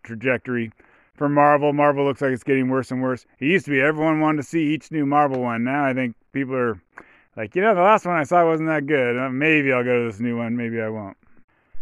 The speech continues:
I mean, the Black Little Mermaid is coming out, I don't know when, sometime in the ne-, sometime this year, I think. So that'll be a good test.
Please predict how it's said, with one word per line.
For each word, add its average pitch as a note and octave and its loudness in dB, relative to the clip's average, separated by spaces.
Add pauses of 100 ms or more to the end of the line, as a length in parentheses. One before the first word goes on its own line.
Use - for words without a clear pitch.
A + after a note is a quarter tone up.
(340)
I - -12
mean, A2+ -6
the A2+ -4
Black D3 2
Little D3 2
Mermaid D3 2
is - -8 (760)
coming C#3+ -4
out, C#3 2
I C#3 4
don't C#3+ 0
know A#2+ 0
when, A2 -6
sometime A#2+ -4
in A2 -8
the A2+ -6
ne-, - -12
sometime A#2+ -8
this G#2 -12
year, A2+ -4
I G#2 -4
think. A2 -12
So G#2 -12
that'll C#3+ 0
be C#3 -4
a C3+ 0
good B2+ -4
test. C#3 -6